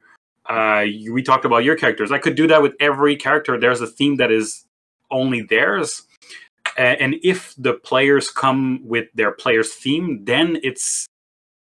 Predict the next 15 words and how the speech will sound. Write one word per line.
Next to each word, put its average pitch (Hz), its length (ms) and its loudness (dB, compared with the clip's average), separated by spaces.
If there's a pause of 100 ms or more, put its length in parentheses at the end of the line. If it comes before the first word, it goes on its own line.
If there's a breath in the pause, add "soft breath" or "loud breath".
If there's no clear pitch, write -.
(220)
you 139 200 -6
can 131 480 -2
put 220 220 4
that 208 300 2
in 170 640 -4
your 127 280 2
world 131 460 2
and 117 120 0
your 113 140 -4
campaign 127 680 -4
in 113 220 -6
whatever 135 280 2
you 113 180 0
run 117 520 0 (1080)
to, 113 760 0